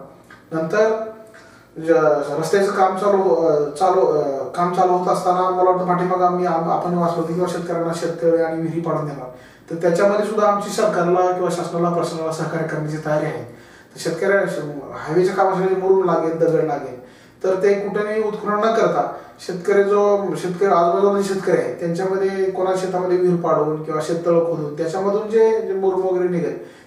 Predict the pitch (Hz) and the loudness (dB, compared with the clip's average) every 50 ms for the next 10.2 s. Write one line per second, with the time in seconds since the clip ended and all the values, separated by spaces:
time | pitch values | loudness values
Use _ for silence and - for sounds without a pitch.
0 | - - 196 190 196 202 196 180 175 175 180 180 175 175 170 175 170 170 160 156 | -4 -4 -2 0 0 0 0 0 2 2 2 2 2 0 -2 -4 -4 -4 -4 -4
1 | 160 165 165 156 127 123 - - 139 139 131 123 120 - - - - - - - | -2 0 0 0 0 -2 -4 -6 -8 -10 -10 -10 -12 -16 -18 -20 -20 -20 -20 -16
2 | 156 170 - 185 190 196 202 202 214 220 220 220 208 202 202 196 185 196 185 190 | -10 -6 -4 -2 0 0 2 2 2 2 2 2 0 0 0 -2 -4 -6 -4 -2
3 | 185 180 180 175 175 170 165 170 165 170 165 165 156 156 151 - - 160 160 165 | -2 -2 -2 -2 -4 -4 -2 -2 -2 -2 -2 -2 -4 -6 -6 -4 0 2 2 4
4 | 170 156 131 120 117 113 143 170 190 185 180 202 208 214 226 247 - - - - | 2 2 -2 -4 -6 -4 -2 0 0 0 0 0 0 0 0 0 -2 -6 -10 -14
5 | - - - - - 175 180 180 175 - 208 208 202 202 190 190 190 190 190 190 | -18 -20 -20 -4 0 0 0 2 2 0 2 2 2 2 2 2 2 2 0 0
6 | 190 190 190 185 180 180 185 190 196 - - - 175 165 170 165 - 214 185 - | 0 2 2 2 2 2 0 -2 -4 -8 -8 -8 -6 -6 -6 -6 -6 -6 -6 -4
7 | 185 170 - - 170 165 165 165 170 156 160 160 151 143 151 151 151 151 151 151 | -6 -6 -4 -4 -2 -2 0 0 -2 -2 -4 -4 -6 -6 -6 -6 -6 -6 -6 -8
8 | 147 - 156 - - 160 156 160 156 156 147 - - 151 160 165 - 139 147 147 | -6 -8 -8 -8 -8 -6 -8 -6 -6 -8 -8 -8 -10 -10 -10 -10 -10 -8 -8 -6
9 | 151 156 156 156 160 156 - - 123 123 - - - - 151 147 - 117 113 110 | -6 -8 -8 -10 -10 -12 -12 -14 -14 -16 -16 -18 -18 -16 -14 -14 -14 -14 -14 -16
10 | - - - - | -16 -18 -20 -20